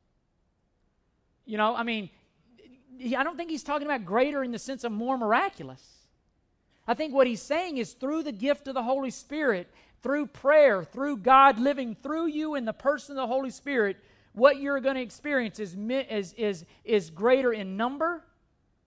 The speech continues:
You see that in Peter, three thousand get saved, but greater in geography.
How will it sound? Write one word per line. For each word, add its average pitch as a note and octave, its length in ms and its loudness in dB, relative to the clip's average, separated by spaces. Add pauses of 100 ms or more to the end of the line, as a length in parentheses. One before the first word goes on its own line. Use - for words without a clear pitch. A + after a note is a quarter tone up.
(440)
You G#3 100 -8
see C#4 200 -8
that C4 180 4
in A3 100 -4
Peter, D4 420 -4 (120)
three B3+ 180 -6
thousand C4 600 2
get B3+ 160 -8
saved, C#4 440 0 (1500)
but G#3+ 120 -2
greater C4+ 340 2
in B3+ 80 -4
geography. F#3+ 720 0